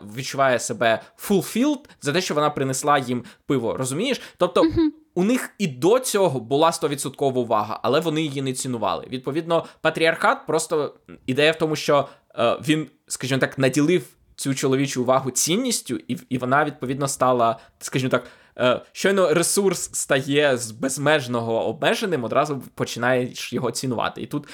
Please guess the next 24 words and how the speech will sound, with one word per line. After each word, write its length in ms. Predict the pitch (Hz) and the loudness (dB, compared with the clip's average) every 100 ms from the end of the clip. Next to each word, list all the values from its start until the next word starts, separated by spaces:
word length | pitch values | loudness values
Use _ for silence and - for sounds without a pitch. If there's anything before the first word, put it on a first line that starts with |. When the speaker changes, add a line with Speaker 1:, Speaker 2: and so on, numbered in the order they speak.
| - - | -18 -8
Speaker 1:
можливо, 260 | 127 147 | -2 0
така 240 | 143 131 135 | 0 0 0
сама 240 | 107 98 | -2 -6
ситуація, 480 | - - 240 240 - | -6 0 0 2 0
але, 220 | 127 151 147 - | 2 2 0 -8
ну, 120 | 143 | -6
таки, 200 | 135 - | -6 -6
цей 220 | 120 - 151 | -6 -2 0
момент 320 | 151 185 175 | 2 0 0
мені 140 | 127 | -4
здався 340 | 139 135 135 117 | 2 0 0 -8
таким 180 | 120 | -8
скоріше 380 | 120 127 135 131 | -4 -4 -2 -6
трошки, 540 | - 127 - - 117 104 - - | -2 -2 -2 -2 -2 -2 -12 -4
нам 160 | 147 151 | -2 2
треба 240 | 156 131 | 2 2
так 180 | 127 131 | 2 2
зробити, 420 | 127 127 226 156 | 2 2 2 0
щоб 220 | - 135 | 0 -4
спрацював 560 | - - 123 131 139 135 | -4 -6 -4 2 2 4
Speaker 2:
Мгм. 140 | 151 110 | 0 2
Speaker 1:
наступний 440 | 294 143 131 123 | -2 -2 -4 -4
момент 300 | 120 120 123 - | -2 -2 -4 -2
фільму, 340 | 160 233 175 | -2 -2 -4